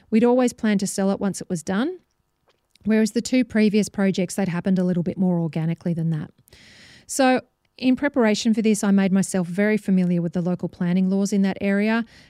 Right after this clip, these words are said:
and how they varied across the different streets and sites, and also the style and the age of the various homes in that area as well. And before I attended any open inspections of homes that were for sale, I'd look at the property online first,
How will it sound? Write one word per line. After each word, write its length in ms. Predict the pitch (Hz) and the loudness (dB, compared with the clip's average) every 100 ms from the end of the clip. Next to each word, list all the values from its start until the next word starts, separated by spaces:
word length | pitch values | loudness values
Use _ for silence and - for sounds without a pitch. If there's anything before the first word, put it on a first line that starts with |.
| - | -2
and 140 | 214 | -2
how 180 | 196 254 | 0 0
they 140 | 254 | 0
varied 420 | 185 196 190 190 | 2 2 2 2
across 300 | 175 - 170 | 0 -2 -6
the 100 | - | -6
different 300 | 175 170 170 | -6 -6 -6
streets 440 | - - 220 226 - | -6 -2 -2 -2 -4
and 160 | 185 | -6
sites, 540 | 175 196 185 190 - - | -6 -4 -2 -4 -6 -10
and 120 | - 196 | -8 -4
also 280 | 247 247 | -4 -2
the 100 | 247 | -2
style 400 | 220 - 190 185 | -4 -2 -2 0
and 120 | 180 175 | 0 -2
the 80 | - | -4
age 380 | 175 175 180 - | -6 -2 -4 -4
of 60 | 175 | -8
the 80 | 175 | -4
various 360 | 170 170 160 | -4 -4 -6
homes 340 | - 170 175 180 | -4 -2 -2 -2
in 80 | |
that 140 | 170 165 | -4 -4
area 340 | 175 170 165 165 | -6 -4 -4 -6
as 180 | 156 | -6
well. 320 | 180 170 175 185 - - - - - _ | -6 -6 -8 -14 -18 -20 -20 -20 -20 _
And 120 | - | -2
before 340 | 226 - 302 311 | -2 -2 -2 -2
I 120 | 320 | -2
attended 440 | 285 - 233 220 - | -4 0 2 2 0
any 280 | 196 220 220 | 0 2 2
open 420 | 190 190 190 180 180 | 0 -2 0 0 -2
inspections 560 | 196 175 185 180 - 175 | -4 -4 -4 -6 -4 -4
of 120 | 170 | -4
homes 500 | - 180 165 175 202 | -2 -2 -2 -4 -4
that 100 | - | -6
were 80 | - | -8
for 120 | - | -8
sale, 520 | - 214 196 175 196 - - _ | -6 -2 -2 -2 -6 -10 -20 _
I'd 160 | - 214 | -4 -2
look 140 | 247 | -2
at 40 | 247 | -2
the 80 | 208 | -4
property 400 | 214 190 185 180 | -6 -4 -2 0
online 360 | 175 170 170 | 0 0 -2
first, 560 | 165 - 180 247 262 | -4 -4 -2 -2 -6